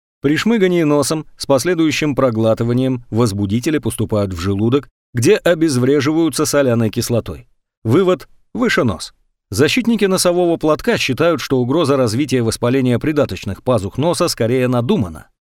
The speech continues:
При простуде придаточные пазухи носа, как правило, уже воспалены. Если в процессе сморкания несколько микроорганизмов дополнительно забредут в пазуху, то страшного ничего не произойдёт.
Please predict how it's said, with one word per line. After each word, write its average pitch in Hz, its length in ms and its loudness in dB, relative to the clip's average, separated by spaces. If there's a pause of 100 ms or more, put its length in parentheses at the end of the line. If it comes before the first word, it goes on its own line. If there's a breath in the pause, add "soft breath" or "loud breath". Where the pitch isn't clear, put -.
При 113 140 2
простуде 165 460 0
придаточные 117 640 0
пазухи 101 380 -2
носа, 131 280 -2
как 82 200 -10
правило, 170 360 0 (200)
уже 208 220 0
воспалены. 139 560 -2 (400)
Если 190 340 2
в 175 80 -2
процессе 160 400 0
сморкания 117 600 0
несколько 151 420 0
микроорганизмов 107 880 0
дополнительно 160 680 0
забредут 135 460 0
в - 140 -16
пазуху, 131 500 -2 (140)
то 180 140 -2
страшного 202 520 -2
ничего 156 440 0
не 156 100 0
произойдёт. 104 640 -2